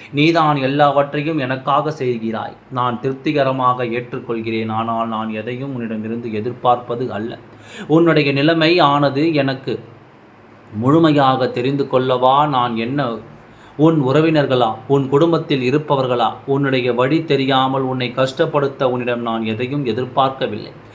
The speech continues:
அதனால் நீ உன் உண்மையான அன்புடன், உண்மையான பக்தியுடன் என்னை காணவா.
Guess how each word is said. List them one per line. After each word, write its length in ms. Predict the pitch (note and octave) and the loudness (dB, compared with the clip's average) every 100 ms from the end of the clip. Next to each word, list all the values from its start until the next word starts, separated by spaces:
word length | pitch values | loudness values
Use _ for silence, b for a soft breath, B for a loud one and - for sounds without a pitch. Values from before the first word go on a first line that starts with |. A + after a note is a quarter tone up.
| B B | B B
அதனால் 480 | D3+ F3+ F#3 F#3+ G#3+ | 2 4 4 4 4
நீ 160 | G3 | 2
உன் 240 | F#3 F3+ F3+ | 2 0 0
உண்மையான 600 | E3+ F3 F#3 F3 F#3 G#3 | 0 2 2 4 4 4
அன்புடன், 400 | F#3 F#3 F3+ F3 | 2 2 2 2
உண்மையான 580 | E3+ E3 E3 E3 F3 F#3+ | 2 0 2 4 4 4
பக்தியுடன் 600 | E3 D#3+ - F3+ E3+ D#3 | 4 0 -2 -2 0 0
என்னை 240 | D3 C#3+ C3+ | -2 -2 -4
காணவா. 520 | C#3+ D3 E3 C#3 A#2+ | 0 0 0 0 0